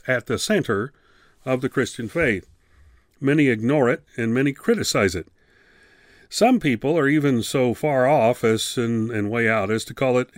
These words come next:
a hideous teaching. As in the Quran, they say, 'The All-Merciful has taken unto himself a son. You have indeed advanced something hideous.'"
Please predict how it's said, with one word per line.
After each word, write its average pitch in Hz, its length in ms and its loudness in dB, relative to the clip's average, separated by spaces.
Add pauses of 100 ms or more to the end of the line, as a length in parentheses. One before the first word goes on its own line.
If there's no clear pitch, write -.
a 117 120 -4
hideous 113 480 0
teaching. 104 420 -6 (800)
As 110 180 -2
in 123 200 2
the 113 80 -2
Quran, 123 680 0 (800)
they 113 200 -4
say, 101 480 -2 (320)
'The - 80 -8
All-Merciful 127 800 0
has 117 120 -4
taken 131 420 -4
unto 131 220 -2
himself 120 400 -4
a 107 60 -8
son. 123 400 -2 (340)
You 135 120 -2
have 120 100 2
indeed 120 380 -2
advanced 117 500 -4
something 143 400 -4
hideous.'" 120 560 -2